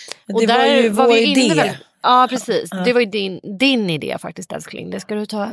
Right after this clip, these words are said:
Speaker 2: all cred för själv.
Speaker 1: Okej då. Det är
Speaker 2: Men,
Speaker 1: viktigt att
Speaker 2: eh,
Speaker 1: säga, va?
Speaker 2: jag kommer inte ihåg, men vi läste ju på och gjorde ju som extremt mycket research om kvinnans historia och, och då vet jag att vi fastnade en del, eh, i liksom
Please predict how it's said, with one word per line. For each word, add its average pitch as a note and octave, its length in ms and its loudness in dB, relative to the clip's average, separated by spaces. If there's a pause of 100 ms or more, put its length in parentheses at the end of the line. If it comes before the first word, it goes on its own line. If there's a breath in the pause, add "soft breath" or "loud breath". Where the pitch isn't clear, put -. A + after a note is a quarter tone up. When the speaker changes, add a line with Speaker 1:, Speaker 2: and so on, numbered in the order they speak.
Speaker 2:
all G#3 200 -2
cred G#3 280 -8
för G3+ 200 -8
själv. G3+ 360 -10
Speaker 1:
Okej F#3+ 180 -8
då. - 500 -10 (480 loud breath)
Det A#3 60 4
är A3+ 40 4
Speaker 2:
Men, A#3 120 2
Speaker 1:
viktigt A#3 160 0
att A3+ 80 4
Speaker 2:
eh, A3+ 60 0
Speaker 1:
säga, D#3+ 260 4
va? - 120 -8 (840)
Speaker 2:
jag G#3 120 -2
kommer C4+ 140 -2
inte A#3 220 -4
ihåg, G#3+ 600 0
men A#3 160 -4
vi B3 100 4
läste A#3+ 320 2
ju A3 80 -2
på G#3+ 140 -4
och G#3 100 2
gjorde G3+ 180 -2
ju G3+ 200 0
som G3 280 -6
extremt - 680 -2
mycket F#3+ 220 0
research F3 420 0
om E3+ 120 -4
kvinnans E3+ 320 -4
historia E3+ 320 -2
och, F3 160 -6
och A3 120 -6
då G3 500 -2
vet A#3 440 0
jag A3+ 40 2
att G#3+ 100 -4
vi G3+ 80 -4
fastnade A3 460 -2
en G#3+ 100 -2
del, F3+ 300 0 (440 loud breath)
eh, F#3 340 2
i G#3+ 360 4
liksom F#3 560 -2